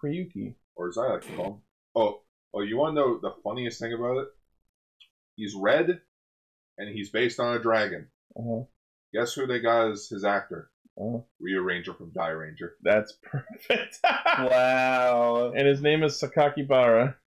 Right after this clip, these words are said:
Speaker 2: Yeah.
Speaker 3: I like, I like, I like Kamen Rider Blanky.
Speaker 2: Oh,
Speaker 1: Blanky.
Speaker 2: Blank Ryuki.
Speaker 1: Yeah, we don't
Speaker 3: Yeah.
Speaker 1: see, we don't see him because at this point Ryuki is already contracted to drag Rider.
Speaker 3: I love Blank Ryuki. It's,
Speaker 2: I like
Speaker 3: he's
Speaker 2: Blank
Speaker 3: so,
Speaker 2: Oja.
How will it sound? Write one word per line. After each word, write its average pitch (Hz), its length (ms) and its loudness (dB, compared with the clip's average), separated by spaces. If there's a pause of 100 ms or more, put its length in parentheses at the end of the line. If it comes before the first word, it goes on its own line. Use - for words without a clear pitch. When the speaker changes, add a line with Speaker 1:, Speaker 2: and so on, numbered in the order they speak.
(120)
Speaker 2:
Yeah. 107 120 -8 (340)
Speaker 3:
I 143 80 2
like, 170 260 0
I 143 100 0
like, 170 320 0
I 156 120 4
like 180 180 2
Kamen 156 180 4
Rider 151 200 2
Blanky. 131 580 -6 (1300)
Speaker 2:
Oh, 117 220 4
Speaker 1:
Blanky. 131 200 6
Speaker 2:
Blank 101 260 0
Ryuki. 123 480 -4
Speaker 1:
Yeah, 160 320 4
we 143 100 2
don't 151 140 4
Speaker 3:
Yeah. 165 120 4
Speaker 1:
see, - 160 -2
we 151 60 4
don't 160 200 4
see 175 120 2
him 147 160 4
because 131 320 4
at 131 100 4
this 147 180 0
point 147 280 4
Ryuki 139 360 2
is 135 100 4
already 135 280 6
contracted 131 680 2
to 120 100 -4
drag 113 260 4
Rider. 107 440 4
Speaker 3:
I 123 180 2
love 127 520 2
Blank 123 300 0
Ryuki. 120 640 -6
It's, 113 220 -14
Speaker 2:
I 98 40 -6
like - 100 2
Speaker 3:
he's - 140 -2
Speaker 2:
Blank 190 220 -4
Speaker 3:
so, 156 260 -2
Speaker 2:
Oja. 113 200 -10